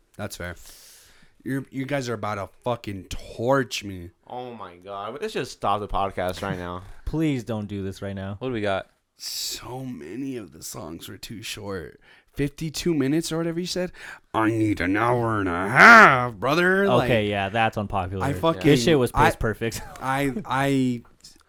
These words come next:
Speaker 1: a lot of the interludes are some of the best sounding sonically songs on the entire album. I wish those were full songs.
Speaker 2: You're telling me
Speaker 1: And, and some of the other songs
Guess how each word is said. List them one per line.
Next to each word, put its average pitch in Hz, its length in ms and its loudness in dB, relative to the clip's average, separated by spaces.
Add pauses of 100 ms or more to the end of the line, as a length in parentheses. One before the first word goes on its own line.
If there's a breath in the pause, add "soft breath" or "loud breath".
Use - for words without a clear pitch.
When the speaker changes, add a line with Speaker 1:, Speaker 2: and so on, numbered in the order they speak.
(120)
Speaker 1:
a 120 80 -2
lot 139 220 10
of 165 140 6
the 160 100 6
interludes 165 800 4 (500 soft breath)
are 123 640 4 (360)
some 160 260 2
of 131 160 2
the 131 100 4 (300)
best 139 320 0
sounding 139 760 2
sonically 139 880 0 (480 soft breath)
songs 151 520 0
on 139 180 0
the 143 60 2
entire 139 380 2
album. 117 600 6
I 127 80 -2
wish 151 260 2
those 180 400 6
were 147 120 0
full 123 240 -4
songs. 117 460 -4
Speaker 2:
You're 120 60 -8
telling 156 260 0
me 156 140 2
Speaker 1:
And, 131 140 -10
and 135 140 0
some 160 180 0
of 151 100 2
the 131 160 0
other 190 280 8
songs 127 500 0